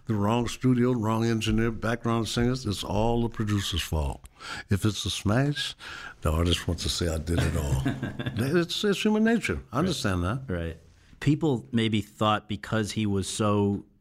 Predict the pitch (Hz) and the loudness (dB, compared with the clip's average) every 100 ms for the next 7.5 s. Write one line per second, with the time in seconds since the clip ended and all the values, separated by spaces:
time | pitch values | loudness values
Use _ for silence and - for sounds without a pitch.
0 | _ - 110 104 98 90 87 87 104 95 | _ 0 0 -2 -4 -4 -6 -6 -4 -4
1 | - 107 98 92 - _ _ - 98 90 | -2 -2 -2 -4 -14 _ _ -6 -4 -2
2 | 90 92 92 87 98 - 101 90 95 101 | -4 -2 -2 -2 -4 -4 -2 0 0 2
3 | 92 - 92 87 117 110 101 113 113 101 | 0 0 -4 -2 2 4 4 2 0 -2
4 | 90 - _ 95 95 104 101 101 _ _ | -4 -16 _ -6 0 2 2 -2 _ _
5 | 113 104 95 - 113 107 - 110 107 101 | -2 0 0 0 0 0 0 2 2 0
6 | 110 107 101 98 101 98 104 104 104 92 | 0 2 0 0 0 2 2 2 0 0
7 | 98 95 95 104 101 | 0 0 0 2 0